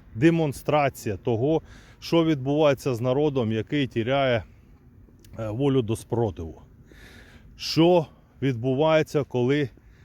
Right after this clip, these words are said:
люди не повстають, а прихиляються перед агресором. Тому ми чітко,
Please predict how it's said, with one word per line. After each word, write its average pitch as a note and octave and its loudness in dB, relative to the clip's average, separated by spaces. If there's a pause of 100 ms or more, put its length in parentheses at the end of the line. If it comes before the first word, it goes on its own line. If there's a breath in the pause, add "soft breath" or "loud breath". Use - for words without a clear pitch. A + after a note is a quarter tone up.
(300 soft breath)
люди C#3 2 (360 soft breath)
не E3 0
повстають, C#3+ -2 (680 soft breath)
а D3+ 2 (600 loud breath)
прихиляються D3 2 (380 loud breath)
перед C#3+ 4
агресором. A#2+ 0 (640 loud breath)
Тому E3+ 4
ми E3+ 4 (520)
чітко, E3 2